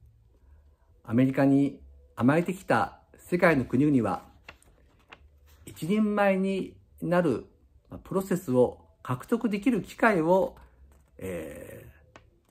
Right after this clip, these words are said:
ー、と-、機会と捉えた方が良いと言っていますが、まあ、これはこれで一理がありますね。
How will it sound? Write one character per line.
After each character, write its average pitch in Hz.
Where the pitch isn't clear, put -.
ー、 -
と-、 -
機 -
会 180
と 180
捉 190
え 190
た 147
方 127
が 160
良 -
い -
と -
言 120
っ -
て 135
い 123
ま 131
す -
が、 110
ま 101
あ、 -
こ -
れ 120
は 127
こ 131
れ 131
で 160
一 -
理 147
が 107
あ 98
り 110
ま 110
す -
ね。 170